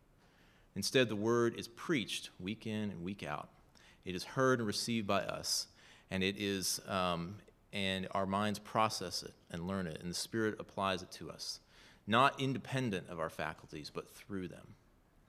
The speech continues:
And so in this way, not only our conscience, but very re-, but even reason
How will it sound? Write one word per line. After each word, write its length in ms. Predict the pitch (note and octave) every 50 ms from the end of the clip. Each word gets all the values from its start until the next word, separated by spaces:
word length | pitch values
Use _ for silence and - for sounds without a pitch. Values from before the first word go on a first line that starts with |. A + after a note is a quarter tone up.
| - - - - - -
And 100 | A#2 -
so 120 | D3+ D3
in 140 | C3+ D#3 F3
this 180 | F3+ C#3 - -
way, 160 | D#3 D3 B2+
not 160 | B2+ C#3+ D#3+
only 140 | D#3+ D3 A#2+
our 80 | F#2+
conscience, 540 | - - - - D3 D3 C#3 - - E2 -
but 180 | - G#2 F#2 -
very 260 | F#2 A2+ B2+ B2 A2+
re-, 280 | F#2+ G2 A2 A#2 - - - -
but 140 | - A2+ G#2+
even 280 | - B2 B2 B2+ G#2+ F#2+
reason 440 | G#2+ A#2 A#2+ A2+ F#2+ E2+ D2 C#2+